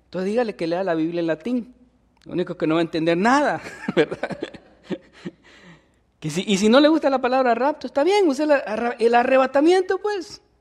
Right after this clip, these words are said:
¿verdad? Pero es la misma cosa. Entonces, el misterio que Pablo está enseñando aquí, mis hermanos,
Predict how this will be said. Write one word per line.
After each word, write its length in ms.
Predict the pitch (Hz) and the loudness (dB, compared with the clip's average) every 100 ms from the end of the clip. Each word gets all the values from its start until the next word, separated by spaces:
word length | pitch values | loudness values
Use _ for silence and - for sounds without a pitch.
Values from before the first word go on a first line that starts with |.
| _ _ | _ _
¿verdad? 320 | - 226 294 - _ | -12 -10 -10 -14 _
Pero 140 | 180 | -8
es 60 | 226 | -2
la 80 | |
misma 300 | 254 294 277 | 2 2 0
cosa. 340 | 277 320 - - _ _ _ _ _ _ _ _ _ _ | -4 -10 -10 -20 _ _ _ _ _ _ _ _ _ _
Entonces, 720 | 220 208 349 349 302 165 143 | 2 2 2 2 2 -4 -6
el 140 | 196 196 | -2 0
misterio 540 | 185 165 - 262 302 | 0 -2 0 2 2
que 100 | 214 | -2
Pablo 280 | 160 202 226 | 0 0 0
está 140 | 208 | -4
enseñando 640 | 220 233 196 175 262 247 151 | -6 -4 -2 0 2 2 0
aquí, 240 | 135 220 | -2 -4
mis 180 | 240 165 | -4 -6
hermanos, 460 | 131 160 226 185 | -2 0 0 -4